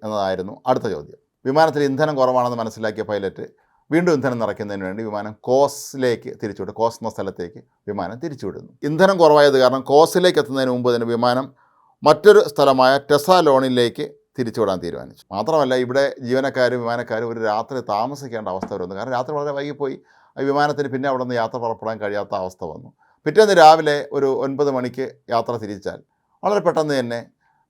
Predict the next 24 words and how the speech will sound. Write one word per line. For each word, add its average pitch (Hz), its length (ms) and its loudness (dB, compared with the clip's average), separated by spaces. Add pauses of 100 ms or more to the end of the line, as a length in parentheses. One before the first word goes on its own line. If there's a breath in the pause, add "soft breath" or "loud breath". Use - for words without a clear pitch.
ആ, - 20 -2 (240)
അവർക്ക് 120 320 -2 (560)
ഈ 120 80 -8 (220)
ഗ്രീസിലെ 117 400 -6
തങ്ങളുടെ 107 300 -6
ലക്ഷ്യസ്ഥാനത്തേക്ക് 98 760 -10 (140)
എത്താൻ 135 300 -2
കഴിയും. 71 200 -18 (160)
അങ്ങനെ 185 260 2
വിമാനം 170 320 4
വിമാനത്താവളത്തിൻ്റെ 143 640 -2
ഹെറാക്ലിയോണിലേക്ക് 131 800 -2
എത്തുന്നു. 127 280 -8 (380)
പക്ഷേ 117 220 -2
അവിടെ 107 180 2
എത്തിയപ്പോൾ 117 360 -4
വീണ്ടും 120 300 -4
കൊടുങ്കാറ്റാണ്. 90 500 -10 (640)
അങ്ങനെ 190 260 2
വിമാനം 175 280 0 (100)
വീണ്ടും 190 400 6
ഏഥൻസിലേക്ക് 127 640 -2 (440)
തിരിച്ചു 117 320 -6
വിടുകയാണ് 92 440 -6